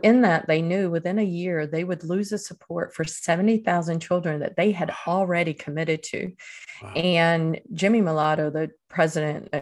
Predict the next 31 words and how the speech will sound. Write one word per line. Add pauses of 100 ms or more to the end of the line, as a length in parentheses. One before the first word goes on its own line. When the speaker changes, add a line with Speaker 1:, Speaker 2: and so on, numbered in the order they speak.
(100)
Speaker 1:
C
E
O
of
Compassion,
his
heart, (220)
guys,
I've
never, (400)
I've
never
met
a, (120)
a
man
or
a
woman
in
leadership, (140)
in
a
leadership
position
like
Jimmy
Mulatto
that
has
the